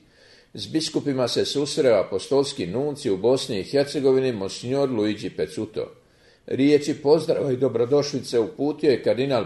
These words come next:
Puljić, napominjući da su u proteklom razdoblju od sedamdesetog zasjedanja održanog sredinom srpnja ove godine u Banjoj Luci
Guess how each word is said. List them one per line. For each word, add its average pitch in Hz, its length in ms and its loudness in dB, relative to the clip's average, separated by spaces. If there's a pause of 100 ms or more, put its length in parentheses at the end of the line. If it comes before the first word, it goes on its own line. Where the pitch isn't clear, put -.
Puljić, 143 320 -2
napominjući 135 800 -2
da 107 140 2
su - 180 -4
u 82 140 -4
proteklom 135 520 0
razdoblju 127 600 2
od 117 80 0
sedamdesetog 113 800 0
zasjedanja 123 760 2
održanog 127 500 0
sredinom 113 520 -2
srpnja 120 500 0
ove 95 180 2
godine 117 420 0
u 85 40 -4
Banjoj 107 340 0
Luci 135 460 -4